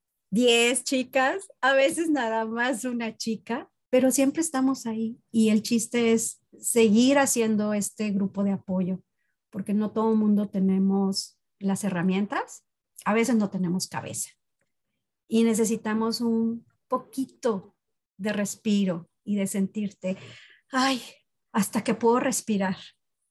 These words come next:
Que esa es mucha de las bases de algunas de las técnicas de, de meditación.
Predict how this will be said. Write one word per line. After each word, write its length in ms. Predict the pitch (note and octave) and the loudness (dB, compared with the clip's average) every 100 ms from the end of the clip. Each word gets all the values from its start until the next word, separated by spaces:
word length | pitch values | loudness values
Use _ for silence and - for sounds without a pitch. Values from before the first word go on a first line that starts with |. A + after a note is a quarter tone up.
| _ _ _ | _ _ _
Que 300 | - G#3+ A3 | -2 2 4
esa 260 | A3+ A#3+ A#3+ | 2 2 0
es 200 | A3+ A3+ | 0 0
mucha 340 | A3 G#3 A3+ | -4 -4 -6
de 100 | G#3+ | -2
las 280 | G3 F3 E3 | -2 -4 -6
bases 580 | G3 F#3+ - F#3+ - - | -6 -6 -2 -4 -4 -6
de 80 | F#3+ | -2
algunas 320 | F#3+ F#3 G3 | 0 4 4
de 80 | F#3+ | 2
las 240 | F#3 F#3 | -2 -4
técnicas 640 | - G3 F#3 F#3 E3 F3+ - | -6 -4 -4 -4 -10 -10 -12
de, 300 | - - G3+ - | -14 -14 -14 -10
de 160 | F3+ F3+ | -4 0
meditación. 720 | F3+ F3+ F3+ G3+ - A#3 | 0 0 -2 -6 -6 -8